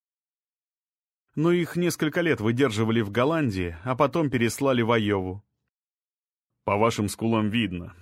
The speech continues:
Они у вас точёные. Мои собственные предки были французами. Так что у нас, кажется, есть кое-что общее". Роза улыбнулась ему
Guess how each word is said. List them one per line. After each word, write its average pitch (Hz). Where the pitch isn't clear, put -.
Они 180
у 110
вас 104
точёные. 107
Мои 98
собственные 156
предки 151
были 120
французами. 104
Так 113
что 131
у 131
нас, 147
кажется, 147
есть 120
кое-что 101
общее". 104
Роза 107
улыбнулась 104
ему 87